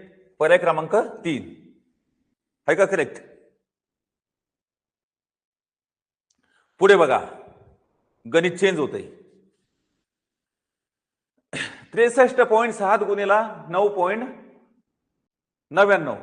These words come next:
तर मग आता इथं एक प्रकारचं काय सांगा, तुम्हाला माहिती आहे, एक अंक सोडून पॉइंट गुणिले दोन अंक सोडून पॉइंट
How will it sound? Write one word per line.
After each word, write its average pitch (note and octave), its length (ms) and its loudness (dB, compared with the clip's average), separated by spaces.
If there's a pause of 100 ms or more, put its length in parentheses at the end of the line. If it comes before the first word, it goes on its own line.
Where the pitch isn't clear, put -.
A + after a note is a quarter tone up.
(800)
तर B3+ 120 2
मग B3+ 120 0
आता G#3 220 2
इथं A#3 200 -2
एक A3 220 -2
प्रकारचं G#3+ 360 0
काय G#3+ 220 2
सांगा, F#3+ 260 -2
तुम्हाला G3+ 320 -2
माहिती G#3 220 -6
आहे, A2+ 300 -10
एक F#3+ 120 -2
अंक G3+ 200 -4
सोडून F#3+ 260 -8
पॉइंट G3 200 -6
गुणिले G3 180 -4
दोन G3+ 140 -4
अंक G3 160 -6
सोडून F#3 220 -8
पॉइंट G#3 240 -2